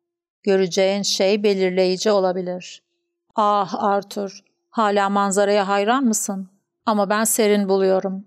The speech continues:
İçeri girelim." Roger Upton kütüphanede tek başına oturmuş, yavaş yavaş dokuza yaklaşan şömine saatinin ibrelerini izliyordu. Sessizlik hiç bu kadar bunaltıcı, yalnızlık duygusu da hiç bu kadar büyük olmamıştı.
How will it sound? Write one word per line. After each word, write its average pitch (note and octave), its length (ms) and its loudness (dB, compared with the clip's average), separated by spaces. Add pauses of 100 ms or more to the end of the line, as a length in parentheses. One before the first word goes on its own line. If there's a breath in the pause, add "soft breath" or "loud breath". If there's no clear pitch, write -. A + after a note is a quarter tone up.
İçeri A3+ 340 0
girelim." F#3+ 520 0 (1040)
Roger D#4 400 2
Upton F#3 400 -4
kütüphanede F3+ 640 -4
tek G3+ 260 -4
başına F#3 300 -2
oturmuş, F3 580 -6 (180)
yavaş F3 440 0
yavaş F3+ 560 -2
dokuza B3 340 0
yaklaşan A#3+ 580 2
şömine A#3+ 420 4
saatinin F#3 580 -2
ibrelerini F#3 720 0
izliyordu. F3+ 720 -6 (500)
Sessizlik F3 840 -2
hiç - 300 -4
bu D4+ 100 0
kadar A#3 440 0
bunaltıcı, F#3 720 -2 (300)
yalnızlık F3 600 0
duygusu F3+ 460 -2
da E3+ 220 0
hiç - 260 -4
bu A3 140 0
kadar G3+ 400 0
büyük G3 260 0
olmamıştı. F3 720 -4